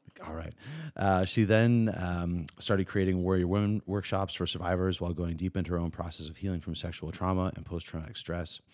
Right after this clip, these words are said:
Hallie has also spent a some time in the formal academic world, earning her master's degree in education from Loyola Marymount University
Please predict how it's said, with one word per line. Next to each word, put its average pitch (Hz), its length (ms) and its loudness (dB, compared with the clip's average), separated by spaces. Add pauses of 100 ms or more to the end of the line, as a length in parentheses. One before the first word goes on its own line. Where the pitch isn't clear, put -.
(480)
Hallie 90 240 0
has 87 160 -2
also 90 220 -2
spent 85 340 -4
a 80 200 -6 (760)
some 92 240 4
time 92 300 4
in 85 40 2
the 80 60 -2
formal 85 340 -2
academic 101 400 0
world, 113 300 2
earning 85 180 -2
her 82 80 -4
master's 85 380 -4
degree 82 260 -4
in 82 60 -4
education 90 560 -4
from 80 160 -10
Loyola 78 300 -6
Marymount 80 400 -8
University 92 560 -2